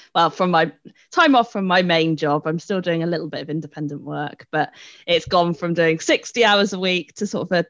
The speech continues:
fifteen, twenty hours a week. So that is basically time off for me. So, um, yeah, I'm having a nice time. I'm doing, spending a lot of time outside, sunbathing, enjoying the sunshine 'cause it's really hot in the U K at the moment.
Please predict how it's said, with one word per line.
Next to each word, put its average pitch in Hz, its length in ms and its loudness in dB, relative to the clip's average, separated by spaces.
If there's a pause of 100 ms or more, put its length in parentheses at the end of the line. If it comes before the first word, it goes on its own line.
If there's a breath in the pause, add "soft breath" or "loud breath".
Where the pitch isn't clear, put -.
fifteen, 185 460 -2
twenty 165 400 -4
hours 151 320 -2
a 151 60 -6
week. 151 260 -2
So 196 140 -2
that 196 240 2
is 190 100 -4
basically 160 480 -6
time 160 300 -6
off 156 200 -4
for 156 120 -8
me. 165 320 0
So, 165 340 -2 (540 loud breath)
um, 190 440 2 (220)
yeah, 302 160 4
I'm 330 80 2
having 214 220 0
a - 20 0
nice 214 320 -2
time. 233 640 0
I'm 196 140 -12 (140)
doing, 185 280 0
spending 208 360 -4
a 202 60 -2
lot 202 220 -2
of - 40 -20
time 202 360 0
outside, 202 960 0
sunbathing, 180 1300 0 (340 soft breath)
enjoying 180 320 0
the 175 60 -4
sunshine 165 520 -2
'cause 156 120 -12
it's - 140 -18
really 165 120 -6
hot 156 260 -6
in 165 100 -4
the 151 80 -2
U 165 120 -6
K 156 240 -6
at - 80 -6
the - 80 -12
moment. 175 640 -4